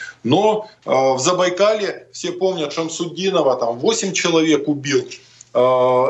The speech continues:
я не знаю, что с этим делать. Такое может быть у всех. Может быть, гораздо жестче какие-то проверки проводить. Но армия,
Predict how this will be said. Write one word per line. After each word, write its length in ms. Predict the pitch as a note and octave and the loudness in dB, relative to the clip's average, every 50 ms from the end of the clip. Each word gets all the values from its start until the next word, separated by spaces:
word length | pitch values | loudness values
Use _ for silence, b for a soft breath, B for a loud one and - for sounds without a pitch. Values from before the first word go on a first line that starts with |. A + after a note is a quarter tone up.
| - D3 | -2 -2
я 200 | C#3 E3 A3 A#3 | 0 0 2 2
не 180 | A3 A3 A3 | 2 0 0
знаю, 400 | G3+ - F3 F#3+ F#3 F3 D#3+ C#3 - | 0 0 0 0 2 2 2 0 -4
что 240 | - - - C#3+ C#3 | -6 -6 -6 -4 -4
с 100 | - - | -4 -6
этим 300 | B2 A#2 C3 B2+ B2 B2 | -8 -8 -8 -10 -8 -2
делать. 560 | C3 E3 G#3+ A3+ G#3 G3 - - - - - - | 0 2 2 2 2 0 0 -2 -6 -12 -8 -4
Такое 380 | C#3 - - F3 E3+ D#3+ D3+ | -4 -2 2 2 2 2 2
может 400 | D3+ D3+ D#3 D3+ - C#3 C#3 C#3 | 2 2 0 0 0 -2 -2 -2
быть 220 | C#3 D3 C#3+ C3+ C3 | 0 0 0 0 -2
у 60 | B2 | -4
всех. 320 | - - - F#3+ F#3+ F#3 | -2 0 2 2 2 2
Может 260 | E3 D#3+ C#3+ D3+ D3+ | 0 0 2 2 2
быть, 160 | D3 D3+ C#3+ - | 0 0 0 2
гораздо 360 | D#3 D#3+ F#3 F3+ F3+ D3 C#3+ | 2 2 2 2 0 -2 -4
жестче 340 | - D3+ D#3 - - C#3 B2 | -2 -2 -2 -4 -4 -6 -8
какие-то 320 | - C#3 B2+ B2 - B2 | -8 -10 -6 -4 -4 -4
проверки 500 | - - C3+ C3+ C#3 D#3+ F#3+ F#3+ - - D#3 | -2 -2 -2 0 2 2 0 0 -2 -6 -6
проводить. 500 | - D3 D3 C#3+ D3 C#3+ C#3+ C#3 B2+ B B B B B B B C#3+ | -2 0 0 2 2 0 -2 -6 -12 B B B B B B B 0
Но 120 | D3+ D#3+ | 2 2
армия, 520 | F3 G#3 A3+ A#3+ A#3 G#3+ G3+ - - - | 2 2 0 -2 -4 -4 -6 -6 -6 -10